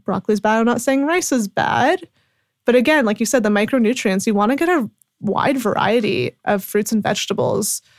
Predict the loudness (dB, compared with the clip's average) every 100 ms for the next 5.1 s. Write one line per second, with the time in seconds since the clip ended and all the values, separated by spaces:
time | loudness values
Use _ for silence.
0 | _ _ _ 0 2 2 0 0 0 -2
1 | -2 -2 -2 0 0 0 0 0 2 2
2 | 2 0 0 0 -2 -2 -2 -2 -2 -4
3 | -4 -4 0 0 0 0 0 2 0 -2
4 | -6 _ _ -8 -6 -8 _ -4 0 2
5 | 2